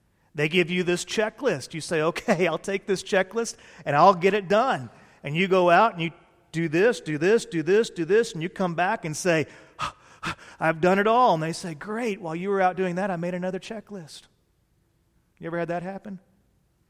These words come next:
Try harder Christianity will result in exhaustion because you can never please e-, everyone, you can never do enough, you can never be perfect, you can never make all the problems go away. But surrendered Christianity results in endurance.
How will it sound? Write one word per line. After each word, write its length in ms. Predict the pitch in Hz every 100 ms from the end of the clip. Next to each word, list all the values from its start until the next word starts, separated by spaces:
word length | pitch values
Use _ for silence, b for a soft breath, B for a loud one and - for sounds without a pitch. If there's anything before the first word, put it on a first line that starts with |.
| _ _ _ _ _ _
Try 220 | 165 180
harder 200 | 208 202
Christianity 640 | - 220 - 185 208 208 175
will 160 | 165
result 460 | 160 135 170 180 202
in 380 | 170 160 160 156 b b b -
exhaustion 840 | 160 143 180 180 196 - - 143
because 300 | 139 170 139
you 80 | 147
can 140 | 135
never 220 | 143 180
please 360 | 190 190 190 175
e-, 180 | 175 180
everyone, 420 | 156 147 135 135
you 80 | 139
can 140 | 131 123
never 240 | 151 160
do 260 | 123 151 208
enough, 320 | 165 135 139
you 80 | 135
can 120 | 131
never 200 | 143 147
be 140 | 180
perfect, 500 | - 190 147 151 -
you 60 | -
can 100 | 117
never 160 | 131
make 180 | 170 165
all 200 | 135 143
the 40 | 165
problems 380 | 175 151 180
go 140 | 165 180
away. 320 | 190 151 - _ _ _ _ _ _ _ _ _ _ _ _ _ _ _ _ -
But 100 | 139
surrendered 460 | - 139 170 185 -
Christianity 600 | 139 - 123 120 113 117
results 480 | 113 107 110 120 117
in 60 |
endurance. 680 | 113 107 95 92 _ -